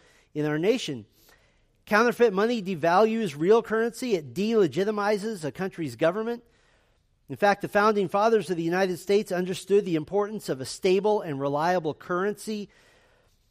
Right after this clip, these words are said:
And in seventeen eighty-eight, they ratified the Article One, Section Eight, Paragraph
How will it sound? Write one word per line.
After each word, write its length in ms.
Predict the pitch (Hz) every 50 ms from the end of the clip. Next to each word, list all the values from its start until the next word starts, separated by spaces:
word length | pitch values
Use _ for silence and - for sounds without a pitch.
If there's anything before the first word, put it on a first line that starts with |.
| _ _ _ _ _ _ _ _ _ -
And 180 | - 180 170 175
in 120 | 165 156
seventeen 420 | - 220 220 208 170 180 214 208
eighty-eight, 440 | 196 190 196 185 175 180 208 247 240
they 140 | 190 180 156
ratified 560 | 151 170 180 180 170 - - 185 185 175 170
the 120 | 151 160 -
Article 400 | - 180 175 196 190 - 170 165
One, 460 | 151 156 185 220 208 185 180 208 208 - _ _ _ _ _ _
Section 420 | _ - - 214 202 - - 190 185
Eight, 220 | 196 208 208 208
Paragraph 640 | - 190 190 196 190 160 180 170 160 156 - -